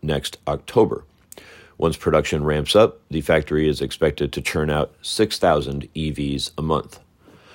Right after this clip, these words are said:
Mercedes did not disclose the location or production capacity of Envision's new U S factory.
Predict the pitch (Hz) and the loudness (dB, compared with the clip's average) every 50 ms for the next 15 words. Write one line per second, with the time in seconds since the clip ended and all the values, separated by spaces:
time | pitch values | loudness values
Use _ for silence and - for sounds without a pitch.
0 | - - _ _ - 80 80 76 - 85 82 80 90 92 87 - - 80 76 71 | -20 -20 _ _ -4 -4 -2 2 4 4 4 6 4 2 2 2 2 2 2 2
1 | 65 64 82 87 87 - - 78 - - - 92 98 95 85 - 95 95 90 85 | 2 2 4 2 4 2 0 -2 -2 2 4 4 4 4 4 4 4 4 4 4
2 | - 101 85 82 - 92 78 69 76 73 - - - 85 107 110 - 117 101 - | 4 2 2 2 0 -2 0 0 0 0 -2 0 2 2 2 2 2 -2 -2 -4
3 | 90 - 104 92 90 - - 87 90 92 92 82 - - 85 82 82 80 76 85 | -2 2 4 4 4 2 0 -2 0 0 0 0 0 0 0 0 0 2 2 2
4 | 82 76 85 80 78 76 - - 80 82 82 80 78 76 76 82 80 78 71 71 | 2 2 0 -2 -2 -6 -8 -6 -4 -2 0 0 0 0 2 2 4 4 4 2
5 | - - 87 - 71 - - 67 73 78 76 | 0 -2 -2 -2 -2 -2 -2 -2 -2 -2 -4